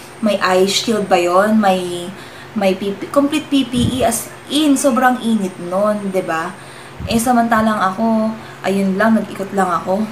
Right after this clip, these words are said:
nakamask lang ako, tas nakadoble lang ako. Init na init ako kasi sa mall,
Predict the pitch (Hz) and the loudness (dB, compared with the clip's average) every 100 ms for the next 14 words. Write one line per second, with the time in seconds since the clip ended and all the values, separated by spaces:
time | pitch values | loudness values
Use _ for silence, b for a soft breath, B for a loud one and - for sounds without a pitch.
0 | - 190 175 185 180 - 196 180 165 165 | -4 -4 0 0 0 -2 -2 -2 -2 -6
1 | 165 - 175 185 180 180 175 175 165 160 | -6 -6 -4 -4 -4 -4 -4 -4 -4 -6
2 | 165 196 - B B B 240 240 233 226 | -8 -10 -12 B B B 0 2 2 2
3 | 220 208 208 247 269 285 247 190 170 165 | 0 0 -2 -4 0 2 4 4 2 -2
4 | 170 | -4